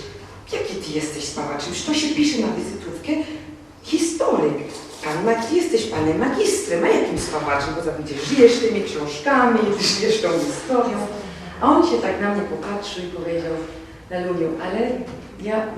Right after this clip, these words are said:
wiem dokładnie, co ja napisałem. Ja tobie też powiem, że ty jeszcze jednego czasu zrozumiesz, dlaczego tak napisałem". I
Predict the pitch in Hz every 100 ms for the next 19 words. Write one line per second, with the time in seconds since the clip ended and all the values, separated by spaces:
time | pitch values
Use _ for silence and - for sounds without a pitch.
0 | 175 247 226 220 220 233 175 165 160 160
1 | 147 147 147 - 151 143 147 151 117 -
2 | - - - - 175 175 226 233 220 208
3 | - - 175 170 160 160 185 196 - 160
4 | - - - 180 196 196 - - - -
5 | 196 240 254 240 226 220 214 202 208 202
6 | 196 185 170 170 180 175 160 147 143 -
7 | 170 - 202 151 135 - 135 131 - -
8 | 131 127 127 - - - - - - -